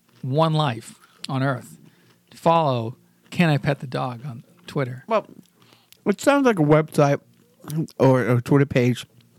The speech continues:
Speaker 2: that isn't too distracting, so I could be doing Penn and Teller's bus <laughs> drive simulator, and while on a straight line, I could glance over, you know what I mean? I mean, I know you're not supposed to text and read Twitter and drive, but I'm guessing, you know,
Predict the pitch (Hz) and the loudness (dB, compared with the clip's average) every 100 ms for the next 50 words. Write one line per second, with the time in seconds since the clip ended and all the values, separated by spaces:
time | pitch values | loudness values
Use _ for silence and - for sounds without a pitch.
0 | _ _ - - - 156 170 170 160 143 | _ _ -20 -20 -4 4 6 6 6 2
1 | - _ - - _ - - 208 202 - | 0 _ -20 -20 _ -8 2 4 4 4
2 | 208 202 - 220 233 - 185 165 165 - | 6 4 4 2 2 4 6 6 2 0
3 | 240 240 185 156 151 135 131 - - 202 | 0 2 0 4 4 2 -4 -8 -2 2
4 | 185 156 156 143 127 - - 165 170 - | 2 2 4 4 0 -8 2 4 4 2
5 | - - 170 156 240 202 175 151 139 131 | -16 -14 -14 -10 -6 2 4 4 2 -2
6 | - - - 185 - 220 202 165 143 123 | -8 -14 -12 -4 4 6 8 6 4 2
7 | 131 - - - - 294 247 240 226 208 | 0 -2 -14 -12 2 4 6 6 6 2
8 | 190 - 196 185 175 170 - 196 196 180 | 0 4 4 4 2 2 2 2 2 0
9 | - 165 208 233 - 143 113 107 131 151 | 2 2 4 2 2 2 2 0 0 0
10 | 202 196 175 170 170 165 165 240 285 277 | 2 4 6 4 2 2 2 4 2 2
11 | 269 277 254 226 226 226 - 175 - 180 | 2 0 2 0 2 2 2 -2 2 4
12 | 170 - 175 170 156 170 165 151 143 185 | 4 2 2 4 4 4 4 4 4 4
13 | 185 156 151 175 175 220 208 - 180 165 | 4 2 2 0 2 2 2 2 2 4
14 | 151 | 2